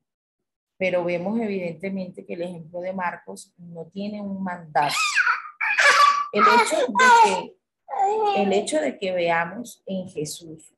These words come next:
un ejemplo de la hora a la que él salía a, a orar, eh, no significa que es un mandato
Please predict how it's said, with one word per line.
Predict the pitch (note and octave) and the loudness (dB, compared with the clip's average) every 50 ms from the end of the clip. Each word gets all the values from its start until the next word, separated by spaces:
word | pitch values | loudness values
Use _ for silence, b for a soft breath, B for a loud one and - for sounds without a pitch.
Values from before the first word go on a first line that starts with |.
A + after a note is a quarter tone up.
| _ _ - | _ _ -2
un | G3+ G#3+ A3+ A3+ | 0 2 2 2
ejemplo | A3+ A3+ - A3 G3 F3+ E3+ E3+ E3 D#3 - - - - A2 - _ _ _ _ _ _ _ _ _ _ _ _ _ - | 2 0 -2 -2 -2 0 -2 -4 -6 -12 -16 -18 -18 -18 -18 -18 _ _ _ _ _ _ _ _ _ _ _ _ _ -2
de | F#3+ F3+ F3 E3+ | 0 0 2 2
la | F3 E3+ E3 D#3+ D#3+ D#3+ D#3+ | 2 2 2 2 2 2 0
hora | F3+ G3 G#3 F#3+ E3+ D#3 D#3 | 0 0 0 -2 -2 -4 -4
a | - - E3 | -6 -8 -4
la | E3+ D#3+ D#3+ | -4 -4 -4
que | D#3 D#3+ E3 E3 | -4 -10 -14 -14
él | E3+ - | -10 -10
salía | - - G#3+ G3 F#3 F#3 F#3 F#3 F#3+ G3 G3 G3 G3+ G3+ _ _ _ _ _ _ - - - | -6 -6 -6 -6 -8 -12 -16 -10 -6 -4 -4 -4 -6 -10 _ _ _ _ _ _ -16 -10 -6
a, | - D#2 D2+ D2 - - - D#3+ D#3 D#3 D#3 | -4 -2 -2 -2 -4 -4 -4 -6 -4 -2 0
a | D#3+ | 2
orar, | D#3+ D#3+ D#3+ E3 E3+ E3+ E3 D#3 - G2+ G#2 - _ _ _ _ _ _ _ _ _ _ _ _ _ _ _ _ - | 2 2 2 2 2 2 0 0 -2 -6 -14 -16 _ _ _ _ _ _ _ _ _ _ _ _ _ _ _ _ -8
eh, | E3+ E3+ E3 D#3+ D3+ D3 - _ _ _ _ _ - F#3 | -6 -6 -4 -6 -8 -10 -14 _ _ _ _ _ -2 0
no | F#3+ G3 F#3+ G3 G3+ A3+ A3 | 4 4 4 4 4 2 0
significa | - - C4+ B3+ B3 A#3 G#3 - A3+ A3 - G#3+ G3+ | 0 0 2 4 4 2 2 0 -4 -4 -4 -6 -6
que | - F3 F3 | -4 -6 -6
es | F3 - - - | -6 -6 -6 -4
un | G3+ G3+ G3+ G3+ | -2 -2 0 -2
mandato | F#3+ F3+ E3+ E3 D#3+ E3 E3+ F3 E3+ - F3+ | -2 -4 -6 -8 -4 -2 -2 -2 -2 -4 -12